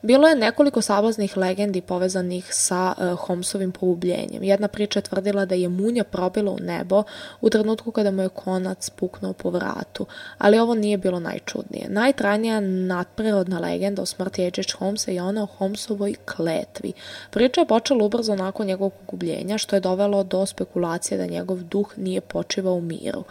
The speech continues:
Neki su verovali da on i dalje nastavlja svoj jezivi posao iz groba. I čak i za skeptike, neki od događaja koji su se desili nakon njegove smrti su pomalo uznemiravajući.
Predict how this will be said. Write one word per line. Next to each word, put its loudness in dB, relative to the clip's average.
Neki 4
su 0
verovali 6
da 2
on 0
i -2
dalje 0
nastavlja -2
svoj -2
jezivi 0
posao -2
iz -6
groba. -2
I 2
čak 2
i -2
za -2
skeptike, 0
neki 0
od 0
događaja 0
koji -6
su -10
se -6
desili 0
nakon -6
njegove -6
smrti -8
su -10
pomalo -6
uznemiravajući. -8